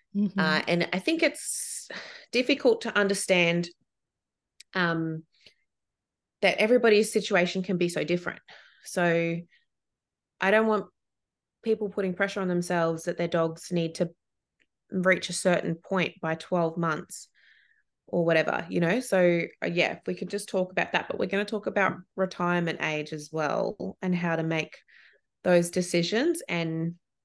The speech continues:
Speaker 2: um, progression planning. Um, so for anyone that's sort of ends up building a business around animal assisted services, um, then you will have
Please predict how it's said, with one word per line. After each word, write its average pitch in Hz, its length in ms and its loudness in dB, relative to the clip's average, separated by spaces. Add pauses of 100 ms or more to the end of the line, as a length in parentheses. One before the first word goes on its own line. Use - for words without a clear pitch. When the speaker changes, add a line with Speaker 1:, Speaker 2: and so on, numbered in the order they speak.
(300)
Speaker 2:
um, 160 440 -4 (280)
progression 170 500 0
planning. 151 520 -4 (680)
Um, 160 340 -4 (160)
so 175 160 -2
for 175 140 2
anyone 170 320 0
that's - 340 -12 (1000)
sort 165 200 -2
of 151 180 -2
ends 160 140 0
up - 160 0
building 165 260 2
a 151 60 -4
business 240 500 2
around 160 640 -4 (160)
animal 170 340 -2
assisted 165 600 -4 (140)
services, 196 920 2 (580)
um, 156 520 -4 (280)
then 160 240 0
you 160 240 -4
will 156 180 2
have 156 280 0